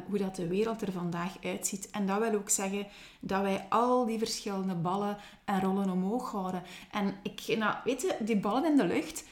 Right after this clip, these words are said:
een acrobaat kan dat, ja. Het verschil tussen jou en een acrobaat is, dat een acrobaat dat doet als job.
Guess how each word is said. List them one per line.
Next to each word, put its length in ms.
een 120
acrobaat 580
kan 260
dat, 160
ja. 360
Het 160
verschil 540
tussen 360
jou 300
en 60
een 180
acrobaat 560
is, 300
dat 120
een 60
acrobaat 800
dat 260
doet 540
als 400
job. 320